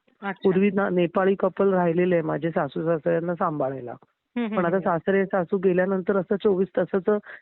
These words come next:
Speaker 2: ठेवलं नाही. एक बाई ठेवलेली, पण तिचा नवरा बिवरा येऊन जरा गोंधळ केला, मग त्यांना नाही ठेवलं आम्ही. आता, आता सध्या चार पाच वर्षात तर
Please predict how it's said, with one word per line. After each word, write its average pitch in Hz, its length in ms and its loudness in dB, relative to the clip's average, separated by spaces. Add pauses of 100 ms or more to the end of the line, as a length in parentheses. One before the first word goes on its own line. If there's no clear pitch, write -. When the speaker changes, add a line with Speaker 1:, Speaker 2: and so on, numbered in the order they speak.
(180)
Speaker 2:
ठेवलं 185 300 2
नाही. 170 180 0
एक 185 100 -2
बाई 196 200 2
ठेवलेली, 196 640 2
पण 196 160 -2
तिचा 196 180 0
नवरा 190 280 0
बिवरा 190 260 2
येऊन 190 260 0
जरा 190 180 2
गोंधळ 180 420 0
केला, 185 240 0
मग 190 180 -2 (360)
त्यांना 196 200 0
नाही 185 200 0
ठेवलं 156 340 -2
आम्ही. 143 260 -6
आता, - 260 -6
आता 190 200 -2
सध्या 196 340 0 (520)
चार 202 220 0
पाच 214 280 -2
वर्षात 208 320 0 (140)
तर 208 120 2